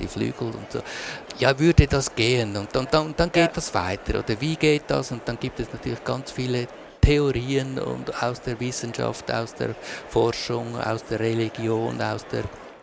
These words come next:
Speaker 1: Esoterik, aus der, aus der Spiritualität. Das kommt eigentlich alles rein in meine Bilder. Und das ist, äh, ja, es ist eigentlich eine Verarbeitung von, von Themen, die mich interessieren.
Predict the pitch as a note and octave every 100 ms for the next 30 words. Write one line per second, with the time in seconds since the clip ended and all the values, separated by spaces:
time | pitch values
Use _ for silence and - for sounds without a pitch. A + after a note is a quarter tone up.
0 | - - - - A2 A2+ - A#2+ A#2+ B2
1 | A#2+ - A2 A2 A2+ - - A2+ G#2+ G#2
2 | - - A#2+ A2 - A2 G#2 G2+ - C#3
3 | C#3 C3+ - - - - - - B2+ -
4 | D3+ - B2+ C3+ A#2+ G#2+ A2+ A#2 A2+ F#2
5 | G2 G#2+ G2+ G2 F#2+ G2 - E2+ E2+ E2+
6 | - - - - G2+ - G#2 - G#2 -
7 | - F2+ F2+ F2+ - - - _ _ _
8 | _ _ C3 C3 - - - - D3+ -
9 | D3 A#2+ B2+ C3+ B2 G2+ F#2 G#2 G#2+ F#2+
10 | - F2 F2 - - - A2 G#2 - A2+
11 | G#2 - A#2+ C3+ B2 B2 B2 A2 A2+ G#2+
12 | A2+ G2+ - - G#2